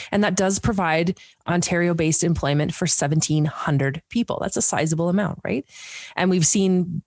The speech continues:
you know, bailouts of equal size in, in, you know, investments that the federal government has made in, in Ford to build, you know, electric vehicles to keep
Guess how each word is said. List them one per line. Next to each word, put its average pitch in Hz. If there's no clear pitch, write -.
you 175
know, 180
bailouts 165
of 165
equal 170
size 160
in, 165
in, 156
you 170
know, 165
investments 160
that 151
the 160
federal 151
government 151
has 156
made 147
in, 147
in 151
Ford 160
to 170
build, 147
you 160
know, 147
electric 165
vehicles 156
to 123
keep 156